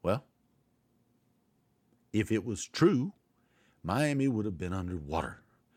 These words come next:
But it's not true. It's a scare tactic and it's fear-mongering.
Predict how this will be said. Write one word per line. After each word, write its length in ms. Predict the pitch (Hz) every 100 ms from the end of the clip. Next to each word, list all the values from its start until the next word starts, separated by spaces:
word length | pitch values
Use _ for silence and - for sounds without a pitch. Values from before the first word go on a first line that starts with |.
| _ _
But 80 | -
it's 260 | 76 - -
not 300 | 127 127 -
true. 300 | - 67 58 _ _ _ _ _ _ -
It's 220 | 98 92
a 60 | 104
scare 380 | - - 131 135
tactic 560 | - 92 82 - 85
and 140 | 87 95
it's 140 | -
fear-mongering. 760 | - 117 123 101 69 62 -